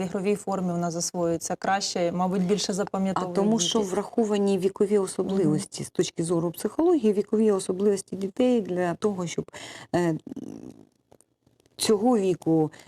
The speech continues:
Speaker 2: цікаві такі питання. Хто постарше, там уже більш цікавить, наприклад, там вибухонебезпечні
Speaker 1: Мгм.
Speaker 2: предмети. Але згідно міжнародних,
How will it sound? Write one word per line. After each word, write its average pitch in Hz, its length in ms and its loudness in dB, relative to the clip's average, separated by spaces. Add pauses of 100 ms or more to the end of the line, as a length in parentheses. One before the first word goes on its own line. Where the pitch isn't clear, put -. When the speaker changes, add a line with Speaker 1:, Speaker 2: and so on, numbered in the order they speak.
(120)
Speaker 2:
цікаві 208 380 0
такі - 320 -2
питання. 151 540 -2
Хто 202 200 0
постарше, 214 640 -2
там 165 240 -4
уже 170 300 0 (260)
більш 185 180 2
цікавить, 165 560 -2
наприклад, 151 480 -6
там 151 260 -2 (360)
вибухонебезпечні 156 1000 -2
Speaker 1:
Мгм. 208 100 -2
Speaker 2:
предмети. 160 560 -4
Але 160 400 -2 (580)
згідно 175 340 2
міжнародних, 165 760 0